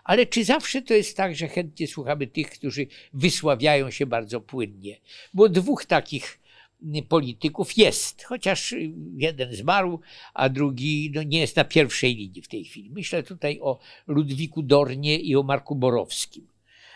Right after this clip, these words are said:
I obu ich ceniłem jako polityków, Borowskiego cenię do tej pory.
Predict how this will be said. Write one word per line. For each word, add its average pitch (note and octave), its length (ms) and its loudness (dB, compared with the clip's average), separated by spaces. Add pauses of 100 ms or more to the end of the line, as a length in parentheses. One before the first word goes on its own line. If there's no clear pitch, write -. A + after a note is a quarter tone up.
(320)
I D3 320 -4 (140)
obu G3 220 4
ich - 100 -2
ceniłem D3 640 0 (480)
jako A#2 420 0
polityków, C#3+ 600 -4
Borowskiego G#2+ 420 -2
cenię A#2 300 -6
do C#3 140 -4
tej F#3+ 160 0
pory. - 280 -10